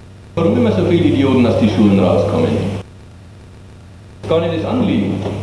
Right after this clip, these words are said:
Das Anliegen ist was ganz anderes. Soll man es den Auslösungsbedingungen oder den Kräften zuschreiben? Den Kräften für die Auslösung.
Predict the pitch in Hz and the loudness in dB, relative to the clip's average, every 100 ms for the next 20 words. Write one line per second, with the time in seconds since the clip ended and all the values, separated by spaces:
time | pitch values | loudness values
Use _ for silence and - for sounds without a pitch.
0 | - - 180 202 170 175 165 - 151 - | -8 -2 0 0 -2 -4 -4 -4 -6 -6
1 | 160 - 208 190 185 - - - - - | -4 -2 -2 -2 -4 -8 -18 -20 -20 -20
2 | - - - - - - - - - - | -20 -20 -20 -20 -20 -20 -20 -20 -16 -6
3 | 170 196 214 196 175 143 - 214 214 214 | -2 -2 -2 -4 -6 -6 -4 -2 -2 -2
4 | 220 202 170 160 214 240 240 240 170 185 | -2 -4 -4 -2 -2 0 -2 -2 -4 -2
5 | 185 185 170 165 170 - 123 117 104 92 | -2 0 -2 -2 -4 -4 -4 -4 -2 -2
6 | 87 - - - - - - - - - | -4 -6 -8 -10 -14 -18 -20 -20 -20 -20
7 | - - - - - - - - - 123 | -20 -20 -20 -20 -20 -20 -20 -20 -4 -2
8 | - 143 165 - 165 165 156 143 123 123 | -2 -2 -2 -2 -2 -2 0 0 0 0
9 | 113 101 104 | 0 0 -2